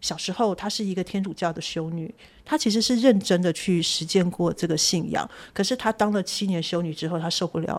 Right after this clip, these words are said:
了，因为她觉得这些教条本身是没有生命力，她每天去附送这些教条，她没有办法去感受到所谓的神圣这件事情，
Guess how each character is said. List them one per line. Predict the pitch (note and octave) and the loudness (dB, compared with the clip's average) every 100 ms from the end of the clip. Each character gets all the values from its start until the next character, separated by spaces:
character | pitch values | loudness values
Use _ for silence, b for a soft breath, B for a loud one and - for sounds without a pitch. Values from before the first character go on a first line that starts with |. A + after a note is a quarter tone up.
| - | -4
了， | - A#3+ B B - | -8 -10 B B 2
因 | D4 | 2
为 | C4+ | 4
她 | B3 | 0
觉 | B3 F3 | 0 0
得 | F#3 | -2
这 | F3+ | -2
些 | G#3+ G3+ | 0 -2
教 | - G3+ | 2 0
条 | E3 - D3 - | 0 -2 -4 -2
本 | - D#3+ | -2 0
身 | E3 - E3+ E3+ | 2 4 4 4
是 | - G3 | 2 2
没 | E3+ | 2
有 | E3+ | 0
生 | - F3+ | 0 0
命 | F3 E3+ E3+ | 0 0 -2
力， | E3+ - B B | -4 -6 B B
她 | - | -2
每 | B3+ G#3 | 0 0
天 | F#3+ | -2
去 | G3 | -4
附 | G#3 A3+ | -2 -2
送 | G3 G3 | 0 0
这 | F3+ | 0
些 | F3+ F#3 | -2 0
教 | G3+ E3 | 0 0
条， | - D#3 | -4 -6
她 | - A3 | -6 -2
没 | G#3+ | 0
有 | G3+ | 2
办 | C#3+ F#3+ E3 | 0 -2 -2
法 | D#3+ | -4
去 | - - | -6 -4
感 | - - | -4 -4
受 | - G3+ | -2 2
到 | G3 E3+ | 2 2
所 | - - | -2 0
谓 | F#3+ | 2
的 | F#3 | 2
神 | - E3 E3 | 2 2 2
圣 | - F#3 | 2 2
这 | F3 | 0
件 | F3 E3 | -4 -4
事 | - | -6
情， | D#3+ - | -6 -6